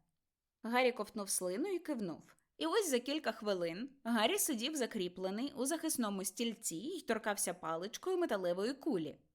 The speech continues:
Занадто великої, щоб він впорався з її трансфігурацією менш як за тридцять хвилин, зважаючи на його поточні оцінки.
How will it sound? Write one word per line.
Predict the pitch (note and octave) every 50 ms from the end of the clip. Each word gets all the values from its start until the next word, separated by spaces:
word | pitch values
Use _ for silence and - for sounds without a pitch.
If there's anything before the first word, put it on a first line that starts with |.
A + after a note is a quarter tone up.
| _ _ -
Занадто | C4+ C4+ E4+ E4 D#4 A#3 F#3 - - - F3
великої, | F3+ F#3 G3+ D4 G4+ - - A#3+ G3+ F3+ F3
щоб | - - G#3+ G3 G3 F3+
він | G3+ B3+ E4
впорався | D#4+ - - G#3+ G#3 A3+ B3+ C4 - - C4+ A#3+
з | G#3
її | G#3 G3+ G#3 A3 G#3+
трансфігурацією | - F#3 F#3 F#3+ F#3+ - - F#3+ F#3 F#3 F3+ G3+ D4+ G4 - - - C4+ A3 F#3 F3+ F3 F3+ F3+
менш | F3+ F#3+ A#3 D#4+ G4 - - C4+
як | A3+ G#3+ A#3+ A#3+
за | A3+ A#3
тридцять | A3 - G3 F#3+ G3 - A3 G#3 -
хвилин, | - A#3+ D4+ F#4 D#4 B3 F3 E3 D#3+
зважаючи | E3+ F3 F3 F3+ G3+ G3 F#3+ F#3 - - F#3
на | F3+ F3
його | F3+ F3+ F#3+ B3+ F4+ G4
поточні | F#4+ A#3+ A3 - - G#3 - - B3 A#3 A#3
оцінки. | B3+ B3 - - F3 C#3+ D#3+ E3 - - -